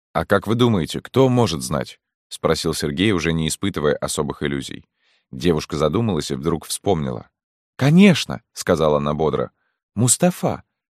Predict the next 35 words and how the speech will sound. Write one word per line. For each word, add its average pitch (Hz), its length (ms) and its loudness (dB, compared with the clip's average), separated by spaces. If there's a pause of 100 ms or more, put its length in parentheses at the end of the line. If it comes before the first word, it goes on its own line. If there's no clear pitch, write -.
(120)
У 107 60 2
неё 135 220 6
был 170 140 4
друг 170 280 2
в 90 80 -10
детстве, 90 460 -2 (240)
хороший 160 400 2
парень, 151 300 4
мягкий 123 340 0
такой, 92 260 -2
жизнерадостный. 90 720 0 (240)
Потом 131 320 2
он 147 80 0
в 139 80 4
армию 156 360 4
ушёл 90 300 -2
после 82 240 -2
школы, 82 340 0
потом 139 280 2
учился 110 400 -2
где-то, 85 360 0 (220)
а 82 140 0
она 147 160 2
в - 20 4
Россию 131 420 0
уехала. 73 500 -2 (400)
В 87 100 0
общем, 120 320 2
когда 117 260 2
он 123 80 0
вернулся, 135 460 2
Сайжи 110 320 2
уже 123 180 0
не 120 160 0
было. 76 240 -2